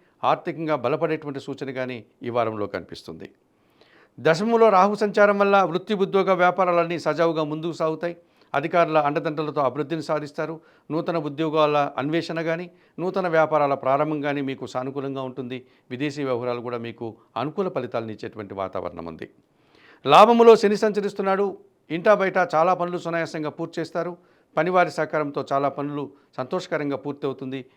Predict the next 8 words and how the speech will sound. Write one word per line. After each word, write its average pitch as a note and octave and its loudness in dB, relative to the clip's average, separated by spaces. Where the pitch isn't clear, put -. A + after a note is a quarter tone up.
వ్యవసాయ C3 -2
రంగంలో C#3 -2
లాభాలు C3 0
అందుకుంటారు. B2 -6
వృత్తి, C#3 -8
ఉద్యోగ C3+ -6
వ్యాపారాల్లో A2+ -6
కూడా G#2 -6